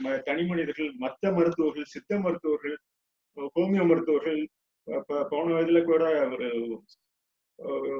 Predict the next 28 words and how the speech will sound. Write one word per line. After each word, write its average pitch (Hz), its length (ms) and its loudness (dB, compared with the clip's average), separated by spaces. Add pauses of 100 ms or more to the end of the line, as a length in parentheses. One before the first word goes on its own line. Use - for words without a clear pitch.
இங்க 139 140 -6
மீட்டிங் 160 360 0
போட்டதுல, 147 380 0
அந்த 113 480 0 (440)
பெரியதா 156 300 6
மீட்டிங் 156 320 0
போட்டதுல 147 480 0
வந்து 139 220 -6
நல்லா 151 380 2
சொன்னாரு. 147 420 -2 (140)
கு. 147 60 -4
சிவராமன் 143 500 -2
கூட 147 260 -2
அருமையா 175 320 2
சொன்னாரு. 135 300 -4 (580)
அது 170 200 0
போல 202 400 6
ஒரு 143 440 0
நல்ல 190 680 8 (580)
மருத்துவமா 214 600 8
இருந்தா, 185 300 2
அந்த 151 140 -2
மருத்துவத்தை 202 580 6
ஏத்துக்கிறதுல 170 580 2
எந்த 151 140 0
விதமான 151 420 0
தப்பும் 156 320 0
இல்ல. 151 220 -2